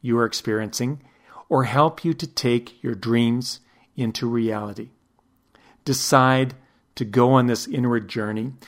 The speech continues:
to discover who you really are in all of your power and wholeness. Go into those rooms, even the dark ones, because there are gifts for you. If you need any assistance,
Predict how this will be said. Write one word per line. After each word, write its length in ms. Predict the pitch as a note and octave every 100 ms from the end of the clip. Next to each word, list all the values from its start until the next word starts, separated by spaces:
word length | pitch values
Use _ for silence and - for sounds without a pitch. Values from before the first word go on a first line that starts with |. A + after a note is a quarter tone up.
| -
to 100 | -
discover 640 | B2+ A#2+ - C3 A#2+ A#2+ - _
who 140 | -
you 180 | C3+ B2+
really 480 | A2+ B2+ D3+ D3+ C3
are 340 | G#2+ G2+ G#2 - - _ -
in 220 | A#2+ A#2 - D3+
all 480 | C3+ C#3+ D3 F#3 _
of 160 | - -
your 140 | A#2 - -
power 480 | A#2+ A#2+ B2 B2+ - _ _ -
and 160 | B2
wholeness. 580 | G2+ C3 B2+ A2+ A2+ - - _ _ _
Go 320 | C3+ C3+ C#3 D3
into 500 | C3+ C#3+ C3+ B2+ B2
those 300 | A2+ A2+ G#2
rooms, 460 | A2 A2 G#2 G#2 - - -
even 460 | C#3 C#3 C#3 C#3 C#3
the 100 | C#3+
dark 460 | B2 A#2 A2+ -
ones, 440 | G#2 G#2 G2+ G2 - - _
because 600 | - A#2 - A#2 A2 G#2+ - _
there 220 | - A#2 -
are 220 | B2 B2+
gifts 580 | G#2 - A#2+ - - -
for 200 | _ -
you. 240 | A2 G#2 G2+ _ _ _ _ _ _ _ _ _ _ _ _ _ - - -
If 160 | A#2
you 80 | C3
need 220 | B2 B2
any 260 | A#2 B2+ D3
assistance, 720 | C#3 - A#2+ - G#2+ - -